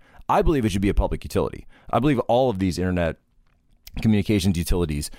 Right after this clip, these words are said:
should be public utilities. It should be, Twitter should be a, a standard.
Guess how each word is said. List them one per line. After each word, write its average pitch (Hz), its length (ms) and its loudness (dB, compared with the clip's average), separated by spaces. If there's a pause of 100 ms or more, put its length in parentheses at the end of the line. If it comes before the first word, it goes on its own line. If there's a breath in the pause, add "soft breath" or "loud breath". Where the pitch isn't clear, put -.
(140)
should 104 280 0
be 85 140 0
public 78 340 -2
utilities. 73 440 -8
It 92 100 -4
should 101 140 0
be, 104 200 2
Twitter 135 260 2
should 110 180 -4
be 95 340 -2
a, 87 440 -2 (500 soft breath)
a 101 60 -2
standard. - 640 -2